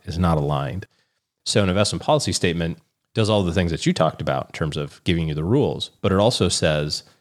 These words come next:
"Here's what you should expect." In a normal functioning ninety-five percent of the time economy, you shouldn't be surprised if your account goes down ten percent every six months. That's normal based on your investment policy statement.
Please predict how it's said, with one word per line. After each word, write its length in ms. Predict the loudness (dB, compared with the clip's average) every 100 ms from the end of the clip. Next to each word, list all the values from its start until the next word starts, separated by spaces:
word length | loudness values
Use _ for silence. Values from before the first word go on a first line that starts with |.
| _
"Here's 320 | -4 2 2 2
what 180 | 2
you 60 | 2
should 220 | 0 -2
expect." 560 | -4 -4 -2 -2 -6 -8
In 140 | 0 2
a 60 | 2
normal 440 | 2 2 4 2
functioning 760 | 2 0 0 0 0 0 -2 -8 _ -8
ninety-five 500 | 0 0 2 2 0
percent 260 | 0 0 0
of 40 |
the 60 | -2
time 320 | -2 -2 -2
economy, 640 | -2 0 0 0 -2 -4 -8 _ _ _ _ _ _ _ _ _ _ _
you 100 | -2
shouldn't 260 | 2 2 2
be 80 | 2
surprised 420 | 2 2 2 0
if 100 | -2
your 160 | -2
account 340 | -2 -2 -4 -2
goes 180 | -4 -2
down 340 | -2 -2 -8 _
ten 160 | -4 -4
percent 300 | -2 -4 -4
every 160 | -4 -6
six 240 | -6 -10
months. 360 | -12 -12 -14 -14 -6
That's 260 | -6 -4
normal 480 | 0 0 0 -4 -14 _ _ _
based 300 | -2 -2 -2
on 180 | -2 -2
your 460 | -4 -4 -4 -4 -8 _ _ _ _ -12
investment 380 | -8 -6 -6
policy 320 | 0 0 2 -2
statement. 380 | -4 -6 -8